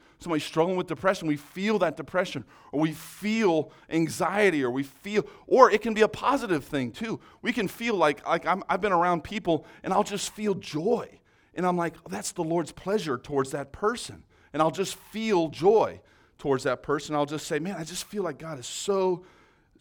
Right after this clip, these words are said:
joyful over you." So tune in to your emotions. Tune into the, the, the emotional atmosphere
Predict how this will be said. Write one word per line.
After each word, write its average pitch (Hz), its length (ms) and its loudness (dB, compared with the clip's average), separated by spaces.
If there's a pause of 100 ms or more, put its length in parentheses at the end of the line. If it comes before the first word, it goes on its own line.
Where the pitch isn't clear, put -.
(160)
joyful 185 640 0
over 87 200 -10
you." 78 220 -18 (540)
So 139 320 -2 (180)
tune 233 320 0
in 175 240 0
to 160 160 -12
your 151 180 2
emotions. 135 640 -2
Tune 170 240 -6
into 147 560 0
the, 127 180 -6 (220)
the, 107 400 -4
the 113 100 -10
emotional 147 560 0
atmosphere 135 840 -4